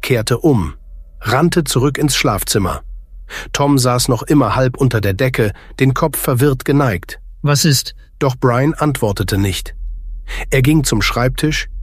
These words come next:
Speaker 1: riss einen Kugelschreiber aus einem Stifthalter, griff nach dem ersten Zettel, der greifbar war,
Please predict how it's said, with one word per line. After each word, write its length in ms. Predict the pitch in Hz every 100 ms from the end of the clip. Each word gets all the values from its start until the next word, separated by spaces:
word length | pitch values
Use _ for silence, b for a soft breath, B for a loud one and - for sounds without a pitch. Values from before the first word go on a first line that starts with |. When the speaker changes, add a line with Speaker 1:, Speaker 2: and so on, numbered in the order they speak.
| -
Speaker 1:
riss 240 | 131 147
einen 300 | - 120 104
Kugelschreiber 760 | - 175 147 123 - 127 123 113
aus 140 | 117
einem 220 | - 110
Stifthalter, 720 | 98 - 147 - 131 123 127 117 B B
griff 300 | 127 156 170
nach 160 | 143 117
dem 160 | 131
ersten 440 | 131 151 139 - 107
Zettel, 360 | - 170 165
der 120 | 120 110
greifbar 520 | 123 160 - 127 117
war, 240 | 117 117